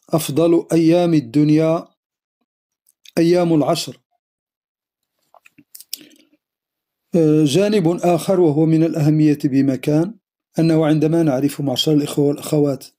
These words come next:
آه، جلال قدر هذه الأيام وفضلها وفضل العمل فيها، ترى ما هي أمهات الأعمال التي يجب على الإنسان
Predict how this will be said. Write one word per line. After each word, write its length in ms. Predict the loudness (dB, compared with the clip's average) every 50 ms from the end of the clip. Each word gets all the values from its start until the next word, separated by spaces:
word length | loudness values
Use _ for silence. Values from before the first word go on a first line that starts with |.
| _ _ _ _ _ _ _ _ _ _ _ _ _ _ _ _ _ _ -2
آه، 140 | -2 -2 0
جلال 480 | -2 -2 0 0 0 2 2 2 2 0
قدر 420 | 0 -2 -4 -4 -2 0 0 0
هذه 300 | 2 2 0 2 2 0
الأيام 640 | 0 0 0 2 2 2 4 2 2 0 -2 -6 _ _ _ _ _ _ _ _ _ _ _ _ _ _ _ _
وفضلها 920 | -2 -2 -2 0 0 0 0 2 2 0 2 2 0 0 0 0 -2 -4 -10 _ _ _ _ _ _ _ _ _ _ _ _ _ _ _ _ _ _ _ -4
وفضل 440 | -4 -2 -2 -2 -2 0 0 0
العمل 480 | 0 2 0 0 0 0 0 2 0 0
فيها، 640 | 0 0 0 0 2 2 2 0 0 -2 -4 -10 _ _ _ _ _ _ _ _ _ _ _ _ _ _ _ _
ترى 300 | 0 0 2 2 2 0
ما 220 | 2 2 0 2
هي 500 | 2 2 2 2 4 2 2 0 0 -4 -8 _ _ _ _ _ _ -2
أمهات 540 | 0 0 0 0 0 0 0 0 -2 -2 -6
الأعمال 720 | -4 -2 0 0 0 0 0 0 0 0 -2 -4 -10 _ _ _ _ _ _ _ _ _ _ _ -20 -20 _ _ 0
التي 300 | 0 0 0 2 2 2
يجب 280 | 2 2 2 0 0
على 200 | 0 2 2 0
الإنسان 680 | 0 0 0 0 0 0 0 0 0 -2 -2 -2 -6 -10